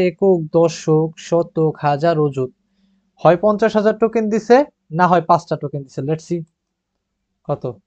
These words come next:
মাত্র পাঁচ হাজার শো করে। <laughs> আচ্ছা, পাঁচ হাজার টোকেন এখান থেকে ক্লেম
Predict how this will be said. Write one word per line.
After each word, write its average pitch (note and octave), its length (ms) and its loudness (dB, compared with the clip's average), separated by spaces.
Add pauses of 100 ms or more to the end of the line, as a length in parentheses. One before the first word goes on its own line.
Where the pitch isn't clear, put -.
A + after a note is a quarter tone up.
(1040)
মাত্র G3+ 340 -6 (180)
পাঁচ F#3+ 240 0
হাজার C3+ 220 -6
শো C3+ 80 -18 (100)
করে। - 160 -20
<laughs> - 440 -8 (480)
আচ্ছা, E3 180 -2 (340)
পাঁচ F3+ 180 4
হাজার G#3 200 0
টোকেন G3+ 180 -4
এখান F#3+ 200 -4
থেকে F3 180 -2
ক্লেম E3 180 -2